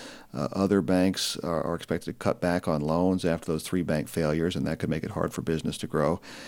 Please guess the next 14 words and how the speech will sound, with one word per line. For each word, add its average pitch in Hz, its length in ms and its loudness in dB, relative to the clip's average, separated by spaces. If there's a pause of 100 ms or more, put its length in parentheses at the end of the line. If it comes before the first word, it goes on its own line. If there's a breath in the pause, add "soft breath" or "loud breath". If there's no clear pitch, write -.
(420 loud breath)
And 131 160 10
then 156 160 10
there's 156 220 8
the 135 140 8
uncertainty 120 640 4
over 104 320 6
the 87 160 0
debt 104 260 4
ceiling. 78 520 -2
Uh, - 200 -6
if - 140 -4
that 98 180 6
ends 95 220 4
badly, 85 400 2